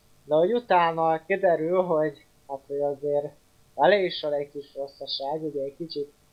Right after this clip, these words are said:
pedofil csávó, <laughs> mert a nála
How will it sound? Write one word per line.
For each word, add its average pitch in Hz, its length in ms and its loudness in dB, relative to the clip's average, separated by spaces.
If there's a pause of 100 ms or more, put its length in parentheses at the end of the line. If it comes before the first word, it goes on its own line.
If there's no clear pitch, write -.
(220)
pedofil 151 840 -2 (360)
csávó, 127 720 0
<laughs> - 40 -14
mert 196 360 8 (320)
a 147 80 -12
nála 165 560 2